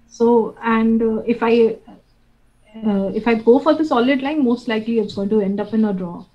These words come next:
or something like that. So he just asked me, "What do you want to do? Means, if, is there a chance for you to win the tournament if you, there's a draw?" I said, "Of course, there is no chance for me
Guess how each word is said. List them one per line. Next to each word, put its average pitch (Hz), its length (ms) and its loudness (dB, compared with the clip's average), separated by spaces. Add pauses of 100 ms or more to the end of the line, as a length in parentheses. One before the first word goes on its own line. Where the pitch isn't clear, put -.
or 196 80 -12
something 190 440 -6
like 196 160 -12
that. 190 180 -14 (920)
So 240 460 -2
he 262 200 2
just 339 220 -4
asked 226 280 0
me, 262 240 2
"What 208 300 -6
do 240 60 -2
you 247 80 0
want 202 180 -2
to 220 100 0
do? 185 120 -6 (180)
Means, 202 200 -6
if, - 300 -20 (100)
is 196 200 -2
there 226 200 0
a - 20 -2
chance 226 360 -4
for 262 100 -8
you 247 180 -2
to 262 80 -4
win 254 220 0
the 277 100 0
tournament 277 600 -4
if - 260 -10
you, 240 320 0
there's 233 200 -2
a 254 60 -2
draw?" 262 300 -4
I 254 160 0
said, 277 160 2
"Of 240 140 -4
course, 220 180 0
there 214 140 -4
is 208 100 -4
no 220 180 2
chance 190 340 -6
for 214 140 -4
me 202 120 -2